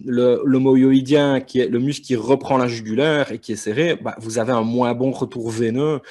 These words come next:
Vous avez un moins bon retour veineux sur la carotte, euh, sur, euh, donc les jugulaires, mais vous avez aussi des points de compression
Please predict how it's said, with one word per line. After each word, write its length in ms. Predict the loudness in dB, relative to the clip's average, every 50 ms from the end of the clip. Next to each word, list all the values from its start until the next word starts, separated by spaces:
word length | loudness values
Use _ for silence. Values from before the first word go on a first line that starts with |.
| -20 -20 -20 -20 _
Vous 100 | -8 -6
avez 140 | -4 -2 0
un 120 | 0 0
moins 220 | 0 2 0 0 0
bon 160 | 0 -2 -2
retour 320 | -2 -4 -6 -6 -6 -4
veineux 220 | -2 -2 -2 -2 -4
sur 180 | -4 -4 -2
la 80 | -2 -2
carotte, 380 | 0 -2 -2 -2 -2 -4 -2
euh, 240 | 0 0 2 0 0
sur, 260 | -4 -6 -8 -4 -2
euh, 380 | 0 2 2 2 0 0 -2 -2
donc 180 | -4 -4 -4 -6
les 80 | -6
jugulaires, 460 | -8 -8 -8 -4 0 2 2 2 2
mais 80 | 0 -2
vous 140 | -2 -4 -4
avez 100 | -2 -2
aussi 340 | -2 -4 -4 -6 -10 -10 -10 -12 -20 -20 _
des 100 | _ -8
points 220 | -6 0 0 0 0
de 80 | 0
compression 720 | -2 -8 -8 -6 -6 -8 -6 -4 -4 -2 -2 -2 -2 -4